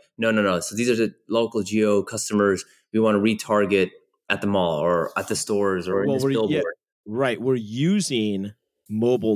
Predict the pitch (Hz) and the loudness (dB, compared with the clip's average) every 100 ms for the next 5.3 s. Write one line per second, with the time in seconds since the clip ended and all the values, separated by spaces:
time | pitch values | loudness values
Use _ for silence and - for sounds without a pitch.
0 | 85 - 113 120 87 71 - _ _ _ | 0 0 2 2 0 -6 -14 _ _ _
1 | _ - 117 113 123 123 110 98 101 98 | _ 0 2 4 4 4 4 4 2 2
2 | 95 85 92 98 98 80 - 98 92 92 | 0 0 -2 0 0 -2 -2 -2 -2 -4
3 | - 92 87 - 101 95 92 90 85 65 | -4 -4 -2 0 2 2 2 0 0 -4
4 | 165 _ _ _ _ - 127 - 123 113 | -8 _ _ _ _ -2 0 2 2 2
5 | 113 110 | 2 2